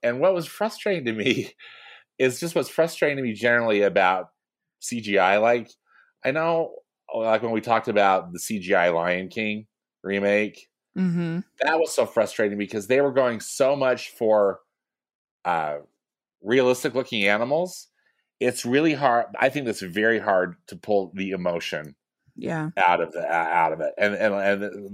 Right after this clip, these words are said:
Speaker 1: the animals were just always just kind of blank faced, you know, even though they
Speaker 2: Yeah.
Speaker 1: were, you know, saying s-, stuff that, that provided, you know, the, the script provided, the, the words provided the emotion or tried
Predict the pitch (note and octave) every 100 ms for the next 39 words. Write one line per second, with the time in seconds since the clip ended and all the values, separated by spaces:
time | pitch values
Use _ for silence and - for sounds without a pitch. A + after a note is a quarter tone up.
0 | G2 F#2+ G#2 G#2+ F#2+ F#2 F#2+ F2+ F#2 -
1 | - G2 E2+ D2+ F2 D#2 A#2+ E2+ D2+ D#2
2 | E2 E2 E2+ E2 E2 D#2 D3 - - D#2+
3 | - G#2 F2 - - - - - D2 D2
4 | - _ _ _ _ _ - D#2+ F2+ F2
5 | E2 G2 E2+ D#2+ E2 E2+ E2 D#2+ D#2 -
6 | A#2+ - F#2+ D#2+ D#2+ D#2+ F2 G2+ B2 C#3
7 | C3 - F#2+ E2 D#2+ D#2+ D2+ D2 - D#2
8 | - F2+ F2+ C#2+